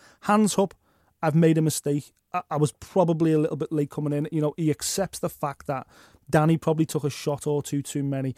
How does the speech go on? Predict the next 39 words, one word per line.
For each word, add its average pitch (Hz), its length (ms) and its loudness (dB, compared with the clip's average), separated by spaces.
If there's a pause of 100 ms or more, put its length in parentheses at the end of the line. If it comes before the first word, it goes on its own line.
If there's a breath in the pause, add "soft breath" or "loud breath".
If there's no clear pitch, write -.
(220 loud breath)
And, 190 200 0
but 208 100 0
that's - 180 0
Mark 202 260 2
all 175 160 2
over. 196 200 -2
Mark's 196 280 -2
not 247 100 -4
a - 40 -6
coward. 139 320 -4
Mark 190 220 -2
will 208 60 -4
come 175 160 -6
out 160 100 -4
and 175 120 -6
say, 175 160 -4
"If 214 100 -8
Mark's 233 260 -4
made 202 180 -4
a 170 40 -2
mistake," 156 420 -2 (440 soft breath)
and 151 120 0
I've 151 100 0
gotta 196 160 2
be 147 140 0
honest, 165 240 -2
I've 135 120 -4
known 170 260 2
Mark 143 220 -2
for - 120 -10
ten 151 280 -6
years, 147 300 -2
and 139 120 -4
this 147 100 -6
is 143 80 -14
the - 80 -10
<laughs> - 180 -20
first 208 300 0
time 147 320 -2